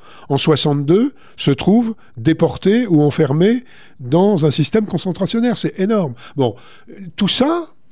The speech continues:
qui le sait aujourd'hui en France ? Euh, en dehors des historiens et des, de, de quelques cercles pe-, bien particuliers, personne. Et, euh, les forces politiques dont j'ai parlé, est-ce qu'elles sont revenues là-dessus un jour ?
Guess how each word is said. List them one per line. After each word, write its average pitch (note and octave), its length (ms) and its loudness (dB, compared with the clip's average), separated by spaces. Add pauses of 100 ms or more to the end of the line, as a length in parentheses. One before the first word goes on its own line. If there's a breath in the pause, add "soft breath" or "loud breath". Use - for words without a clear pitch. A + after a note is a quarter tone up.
(280)
qui A#3 160 2
le F3 120 4
sait D#3 200 0
aujourd'hui B2 420 -2
en G#2+ 100 -6
France ? G2+ 420 -12 (400 soft breath)
Euh, G#2 180 -10
en G#2+ 140 -6
dehors C#3 260 4
des A#2 180 -2
historiens B2+ 560 0
et A#2 60 -6
des, G#2+ 460 -4
de, G#2 300 -8
de G2+ 180 -10
quelques A2+ 260 -6
cercles A#2+ 380 -6
pe-, G#2+ 220 -8
bien A2+ 220 -10
particuliers, C#3 480 -8
personne. A3+ 580 -6 (360 loud breath)
Et, B2+ 240 2 (380 loud breath)
euh, A2 300 -4 (260)
les D#3 200 2
forces - 280 -2
politiques E3 480 0
dont B2+ 140 2
j'ai A2+ 140 2
parlé, F#3 500 0 (1300)
est-ce D#3 160 0
qu'elles D3 120 0
sont D3+ 140 0
revenues C#3 480 2
là-dessus A2+ 360 -2
un G#2 120 0
jour ? G2+ 240 -2